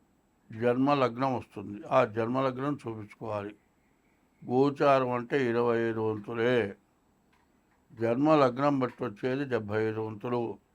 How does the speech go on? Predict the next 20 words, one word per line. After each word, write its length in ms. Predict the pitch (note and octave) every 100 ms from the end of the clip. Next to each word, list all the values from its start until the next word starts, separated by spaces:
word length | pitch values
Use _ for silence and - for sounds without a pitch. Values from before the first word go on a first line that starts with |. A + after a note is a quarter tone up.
| _ _ _ _ _
ఈ 80 | C3 C3+
రెండు 260 | A#2+ C3 D3 C#3+ C3+
కలిసి 380 | B2+ A#2+ B2+ D3+ B2
జాతకం 400 | A#2 A#2 A#2+ B2+ G#2+
జరుగుతుంది. 640 | G#2+ A2 G#2 A#2 A2 A#2 A2 G2+ - _ _ _ _ _ _ _ _
ప్రధానమైన 800 | A2+ A2 A#2 C#3+ D3 D#3+ D#3 D3+ C#3+ B2
గ్రహాలు 460 | A#2+ C3 C#3 C#3 B2+ B2+
మూడు 200 | C3 C3 B2+
కూడా 180 | C3 B2+ A#2+
మారటం 460 | A#2 B2 B2 C#3 B2 -
చేత 300 | B2 A2 C3 C3 A2+ - _ _ _ _ _ _ _ _ _ _ _ _ _ _ _ _
చాలా 340 | A2 A#2 B2 B2 A2+ - _ _ -
సమస్యలు 480 | A#2 A2 - B2 A2+
వచ్చేట్లుగా 480 | G#2 A#2+ G#2 B2+ A#2+ G#2+
ఉన్నాయి. 220 | A#2+ B2+ G#2+
దేశానికి, 560 | A#2+ A2+ B2 C3 C3 D3 A#2 _ _ _ _ _ _ _
ప్రపంచానికి 640 | B2+ C3+ F3+ F#3 G3 G3 E3
కూడా 160 | E3 D#3+ C3+
సమస్యలు, 480 | C#3+ D3 - D#3+ F3 D#3+ -
ప్రతి 260 | B2+ -